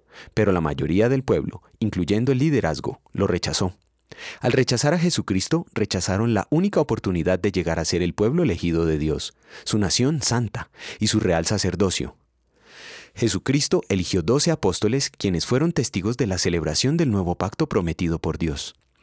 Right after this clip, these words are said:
En la última cena, Jesús dijo: "Esta copa es el nuevo pacto en mi sangre, que es derramada por ustedes". Lucas capítulo veintidós, versículo veinte. La sangre de Cristo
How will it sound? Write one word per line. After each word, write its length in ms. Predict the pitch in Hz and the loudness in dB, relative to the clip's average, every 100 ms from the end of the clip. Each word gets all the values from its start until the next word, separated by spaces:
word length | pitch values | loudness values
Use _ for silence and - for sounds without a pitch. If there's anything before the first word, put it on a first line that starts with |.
| - - | -20 -4
En 120 | 110 | 0
la 100 | 95 | 2
última 380 | 87 98 110 95 | 2 2 0 0
cena, 280 | - 120 160 | 0 0 0
Jesús 380 | 104 - 85 - | 0 0 -2 0
dijo: 320 | 139 - - _ - - - - | -2 -2 -10 _ -20 -20 -18 -2
"Esta 240 | 143 185 | 0 2
copa 240 | 156 147 | 2 2
es 100 | 160 | 2
el 100 | 101 | 2
nuevo 260 | 90 90 85 | 0 0 0
pacto 260 | 92 - 95 | -2 -2 -2
en 100 | 85 | 0
mi 80 | |
sangre, 440 | 82 78 71 64 - - - | 0 -2 -4 -8 -12 -20 0
que 140 | 104 | 0
es 100 | 98 | 2
derramada 480 | 117 107 92 113 143 | 2 2 2 0 0
por 140 | 90 | -2
ustedes". 580 | 71 - 85 71 - - - - - | -2 0 -2 -2 -8 -12 -18 -20 -2
Lucas 300 | 117 131 151 | 0 0 0
capítulo 420 | 123 92 87 82 | 0 0 -2 0
veintidós, 440 | 78 - 78 117 | -2 0 0 0
versículo 500 | 131 80 160 - 165 | 0 -2 -2 0 0
veinte. 440 | 78 76 76 - - _ _ _ _ - - - - | 2 -2 -4 -8 -12 _ _ _ _ -20 -18 -18 -4
La 160 | 87 87 | -2 0
sangre 300 | 104 113 107 | 2 2 2
de 120 | 92 | 2
Cristo 400 | 123 127 - | 0 0 0